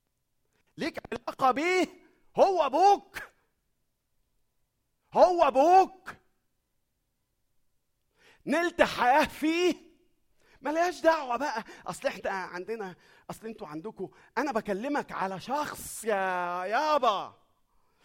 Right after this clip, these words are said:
أنا بكلمك على إيمان مرتبط بيسوع المسيح ابن الله،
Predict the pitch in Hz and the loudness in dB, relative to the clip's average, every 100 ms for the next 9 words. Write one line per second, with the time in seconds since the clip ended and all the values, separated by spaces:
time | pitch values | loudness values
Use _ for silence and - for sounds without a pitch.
0 | - _ - 254 226 208 226 285 240 165 | -20 _ -4 -4 -4 -6 -8 -6 -8 -8
1 | 175 185 190 233 277 196 240 240 180 143 | -8 -6 -6 -6 -8 -10 -10 -12 -14 -12
2 | 165 143 180 196 170 120 113 _ _ _ | -12 -12 -18 -14 -12 -14 -20 _ _ _
3 | _ _ _ 139 143 143 143 170 175 151 | _ _ _ -14 -10 -12 -14 -16 -16 -16
4 | - - - _ _ _ _ _ _ _ | -16 -20 -20 _ _ _ _ _ _ _
5 | 160 165 _ _ _ _ _ - 135 123 | -12 -12 _ _ _ _ _ -12 -12 -12
6 | 113 127 127 123 117 | -16 -14 -12 -12 -16